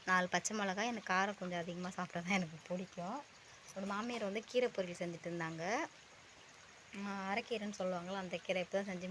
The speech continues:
முடிச்சாங்க. அதுக்கப்புறம் தான் நான் போயிட்டு சாப்பாடு பண்ணேன். சாப்பாடு சூடா வடிச்சு எடுத்து, ஆ, சாப்பாடு தனியா போட்டு ஆற வச்சிருக்கேன். அவங்க கல் சாப்பாடு பண்ணி வச்சுட்டு, சரி இப்போ போயிட்டு நம்ம வந்து ஸ்டார்ட் பண்ணலாம் வாங்க.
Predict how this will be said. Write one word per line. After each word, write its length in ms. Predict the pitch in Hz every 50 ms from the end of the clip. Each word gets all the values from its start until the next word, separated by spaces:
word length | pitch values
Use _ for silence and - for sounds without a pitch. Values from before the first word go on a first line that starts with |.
| 185
முடிச்சாங்க. 440 | 180 175 175 - - 180 165 156 160 175 214 247 - - - - - - -
அதுக்கப்புறம் 440 | - 190 180 190 185 - 185 185 202
தான் 80 | 202 196
நான் 160 | 190 180 165 -
போயிட்டு 400 | 175 175 165 - 170 165 160 160 156 -
சாப்பாடு 340 | - 175 170 - 170 165 165 -
பண்ணேன். 220 | - 160 175 196 -
சாப்பாடு 320 | - 190 190 - 202 185 - -
சூடா 160 | 190 185 185 185
வடிச்சு 220 | 185 180 185 - -
எடுத்து, 420 | 190 175 170 175 - 226 254 247 - - - - - - - - - 175
ஆ, 40 | 170 165 165 165 165 165 160 156 147 - - - - - - - -
சாப்பாடு 360 | - 202 202 - - 208 196
தனியா 300 | 190 - 180 185 190 190 190 -
போட்டு 160 | - 185 - 170
ஆற 200 | 170 180 185 175
வச்சிருக்கேன். 460 | 170 170 165 - - 170 - 233 254
அவங்க 120 | 254 220 -
கல் 160 | 190 180 180 -
சாப்பாடு 280 | 180 175 - 170 165 -
பண்ணி 180 | - 160 165 170
வச்சுட்டு, 420 | 165 165 160 160 - - - 202 262 302 - - - - - - - - - - - -
சரி 140 | 185 175
இப்போ 120 | 175 175 170 -
போயிட்டு 220 | 196 202 202 202
நம்ம 140 | 196 175 170
வந்து 140 | 170 170 180
ஸ்டார்ட் 220 | - 180 165 165
பண்ணலாம் 260 | - 165 160 156 156 160
வாங்க. 260 | 160 160 160 156